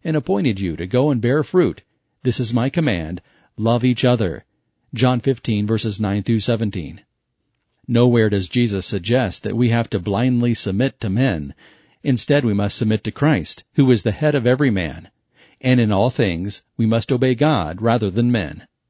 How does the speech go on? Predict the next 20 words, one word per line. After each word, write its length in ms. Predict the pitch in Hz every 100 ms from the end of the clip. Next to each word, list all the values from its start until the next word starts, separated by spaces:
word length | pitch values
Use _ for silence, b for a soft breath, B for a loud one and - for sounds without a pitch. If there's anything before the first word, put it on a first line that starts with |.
| _ _ _
This 200 | 175 180
is 140 | 180
how 140 | 143 131
shepherding 540 | - 156 139 120 110
should 240 | - 139
be 140 | 104 98
done. 460 | 98 92 67 - - _ _ _ -
Be 160 | 131
shepherds 560 | 143 - 131 147 139 127
of 160 | 104 95
God's 360 | 113 120 110
flock 480 | - 113 85 80 -
that 160 | - 113
is 160 | 107 104
under 160 | 107
your 180 | 101 107
care, 500 | - 110 85 73 -
serving 380 | - 196 185 139
as 160 | 127 110
overseers, 840 | 196 196 127 - 101 80 101 127